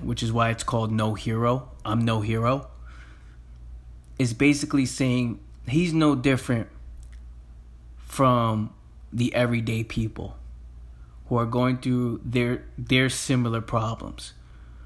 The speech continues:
right? Where, you know, they've been diagnosed with a disease, or, um, you know, they got cancer. Um, they just lost a family member. They just lost that job that they desperately needed.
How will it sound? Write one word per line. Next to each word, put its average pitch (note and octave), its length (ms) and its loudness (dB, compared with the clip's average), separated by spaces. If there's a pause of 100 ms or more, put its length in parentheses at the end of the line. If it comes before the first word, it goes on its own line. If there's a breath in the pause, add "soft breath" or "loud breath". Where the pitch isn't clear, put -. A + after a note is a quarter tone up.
(140 soft breath)
right? B2+ 320 4 (920 loud breath)
Where, A#2 500 4 (360)
you A#2+ 140 2
know, G#2+ 380 -2 (560)
they've A#2+ 180 0
been A2+ 160 0
diagnosed A2+ 560 -2
with A2+ 100 -2
a A#2 60 -2
disease, A2 760 -6 (100)
or, G2+ 460 -8
um, G#2+ 500 -6 (320)
you A#2+ 120 0
know, G#2+ 120 -4
they A2 140 -6
got G#2+ 220 -8
cancer. A#2+ 800 0 (840 loud breath)
Um, G2+ 480 -2
they A#2+ 120 -4
just A#2 220 -4
lost A#2 300 -2
a A2 40 0
family A2 420 0
member. G#2+ 440 -8 (680)
They A#2 100 0
just A2+ 240 -2
lost A#2 280 0
that A2 220 0
job A2 520 0
that A2+ 120 -4
they A2+ 100 -4
desperately A#2 640 -2
needed. C3 400 0